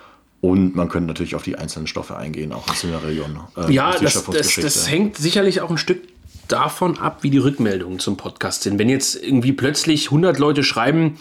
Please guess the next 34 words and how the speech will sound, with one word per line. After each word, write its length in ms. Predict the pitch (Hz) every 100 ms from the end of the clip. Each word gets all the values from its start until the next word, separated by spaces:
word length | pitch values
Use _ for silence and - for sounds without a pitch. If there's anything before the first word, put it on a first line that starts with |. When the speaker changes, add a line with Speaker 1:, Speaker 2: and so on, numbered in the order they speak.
| - - - -
Speaker 2:
„Hey, 240 | - 143
ich 240 | 185 180 -
bin 180 | 147
der 100 | 143
übelste 400 | 147 165 175 -
Tolkien-Fan, 600 | 139 131 160 180 151 156 151
schön, 180 | 147
dass 140 | 156 143
ihr 80 | 139
das 160 | 131
gemacht 320 | 131 120 120
habt, 240 | 165 160 -
äh, 240 | 127 127
ich 340 | 127 135 - -
hab 200 | 139 -
voll 240 | - 135
die 100 | 143
Ahnung 360 | 110 123 151 151
von 260 | 151 131
den 140 | 131 123
Details“, 520 | 117 117 107 147 151 - - - -
äh, 120 | -
dann 220 | 117 120 120
könnte 220 | 135 147
man 200 | 135 123
auch 180 | 117 -
in 120 | 135
die 100 | 117
Filme 320 | - 131 147
und 140 | 139
die 80 | 117
Bücher 420 | 113 143 151 135
und 180 | 127 120
die, 300 | 127 117 113